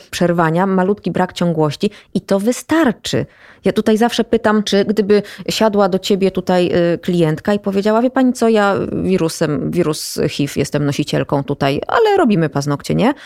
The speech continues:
To co, to stylistka zacznie <laughs> pracować tak jak zwykle, bez rękawiczek? I, i następne klientki też, y, tym samym pilnikiem na przykład obrobi, tymi samymi cążkami wyjętymi z piekarnika domowego?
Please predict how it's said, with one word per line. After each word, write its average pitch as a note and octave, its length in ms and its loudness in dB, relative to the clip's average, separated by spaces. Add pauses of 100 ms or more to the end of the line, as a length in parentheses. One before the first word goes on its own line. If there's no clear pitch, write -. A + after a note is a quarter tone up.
(360)
To - 100 0
co, D#3 180 0
to - 120 -6
stylistka F#3+ 560 -2
zacznie G3 360 -2
<laughs> - 80 -10
pracować F#3 400 -2
tak F#3+ 160 -2
jak F3+ 160 0
zwykle, A#3+ 340 -2
bez G#3 180 0
rękawiczek? G#3 840 0
I, G#3+ 280 0
i G3+ 40 2
następne G#3+ 520 2
klientki G3+ 520 0
też, - 200 -2 (340)
y, F#3+ 60 0
tym F#3+ 240 -2
samym F#3+ 360 2
pilnikiem A#3 520 2
na A#3 80 2
przykład A3 320 -2
obrobi, A3 420 0
tymi G3+ 180 0
samymi F#3+ 340 0
cążkami G3 540 0
wyjętymi G#3 400 2
z - 60 -10
piekarnika F#3+ 580 0
domowego? F3+ 720 0